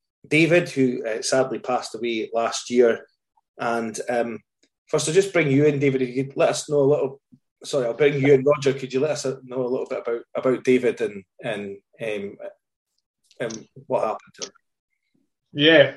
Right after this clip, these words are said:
Speaker 2: right. So good evening, Richard, and, and, or good afternoon, whenever people are listening to this. But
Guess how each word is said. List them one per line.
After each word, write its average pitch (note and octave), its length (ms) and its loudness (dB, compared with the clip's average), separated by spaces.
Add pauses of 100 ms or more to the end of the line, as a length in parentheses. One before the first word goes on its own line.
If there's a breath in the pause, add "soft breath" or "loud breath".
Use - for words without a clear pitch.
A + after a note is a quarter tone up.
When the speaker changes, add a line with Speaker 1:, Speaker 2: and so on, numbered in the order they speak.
Speaker 2:
right. D3+ 320 6
So D3 340 6
good D#3 180 4
evening, D#3 420 4
Richard, C#3+ 400 2
and, C3 100 0
and, C#3 300 0
or C#3+ 160 6
good C#3 260 2
afternoon, C#3+ 480 6
whenever C#3 320 6
people C#3 220 2
are B2+ 60 8
listening C#3 340 4
to C#3+ 80 2
this. B2+ 180 6
But - 220 0